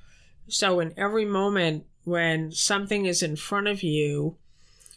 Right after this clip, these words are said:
you're really listening to the voice within. This is the voice for God. And sometimes the voice will tell me to say nothing and just be there and listen. So I never tell someone,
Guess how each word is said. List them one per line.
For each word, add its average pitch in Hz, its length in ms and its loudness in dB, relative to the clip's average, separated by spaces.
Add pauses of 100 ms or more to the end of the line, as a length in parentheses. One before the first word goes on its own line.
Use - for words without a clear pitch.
(320)
you're 180 200 -2
really 220 320 4
listening 208 600 0
to 170 160 -2
the 165 100 -2
voice 160 460 -2
within. 151 460 -2 (260)
This 180 240 0
is 208 160 -2
the 190 140 -4
voice 170 340 0
for 156 180 -4
God. 151 520 -4 (180)
And 165 360 0 (1080)
sometimes 269 1000 0
the 196 100 0
voice 185 480 2
will 196 180 -2
tell 190 280 0
me 220 280 0
to 190 180 -2
say 170 260 0
nothing 175 540 -2
and 185 120 0
just 165 280 0
be 165 160 2
there 190 260 0
and 160 260 0
listen. - 380 -2 (1040)
So 190 180 0
I 208 160 0
never 285 240 2
tell 214 380 -2
someone, 160 720 0